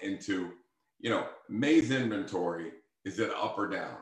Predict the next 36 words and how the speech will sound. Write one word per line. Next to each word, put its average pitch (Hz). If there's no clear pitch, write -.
Well, 107
for 120
the 117
first 170
time, 131
we're 107
starting 107
to 92
see 107
some 87
green, 85
right? 110
So -
you 135
can 131
see 127
we're 117
up 120
one 107
percent, 110
two 117
percent, -
five 101
percent, 95
nine 104
percent. 101
So 131
the 131
inventory 139
is 104
coming 110
back. 85
And 117
what 139
that 151
is, 98